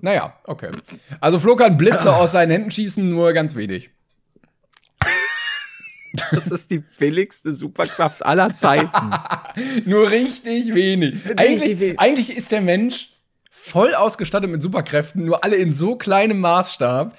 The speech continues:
Speaker 1: dass es
Speaker 2: Äh,
Speaker 1: halt nicht mehr auffällt.
Speaker 2: Ja. Aber das ist so, wenn, wenn, wenn du's ganz dunkel machst, kannst du in seltenen Momenten noch so einen Funken sehen. Ah, so, also das mit dem Knistern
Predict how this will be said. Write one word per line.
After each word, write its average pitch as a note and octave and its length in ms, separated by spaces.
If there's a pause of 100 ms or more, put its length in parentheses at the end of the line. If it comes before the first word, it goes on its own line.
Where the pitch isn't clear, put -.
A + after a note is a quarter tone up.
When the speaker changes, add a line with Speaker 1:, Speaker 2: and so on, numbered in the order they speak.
(260)
Speaker 1:
dass D3 200
es D3+ 120
Speaker 2:
Äh, D#3+ 40
Speaker 1:
halt E3+ 120
nicht D#3 120
mehr E3 120
auffällt. C3+ 320
Speaker 2:
Ja. G3+ 260 (440)
Aber F3 80
das G3 100
ist G3 120
so, F#3+ 100
wenn, F3+ 220
wenn, E3+ 200
wenn E3+ 120
du's E3 200
ganz G#3 320
dunkel D3+ 300
machst, A#2+ 280
kannst D#3 240
du D3+ 40
in C#3+ 80
seltenen E3 340
Momenten D3+ 360
noch D3 100
so C#3 100
einen C3 100
Funken D3 440
sehen. G2 340 (800)
Ah, C3 320
so, F3 260 (180)
also F#3 260
das G3+ 200
mit B3+ 140
dem B3 100
Knistern G2 640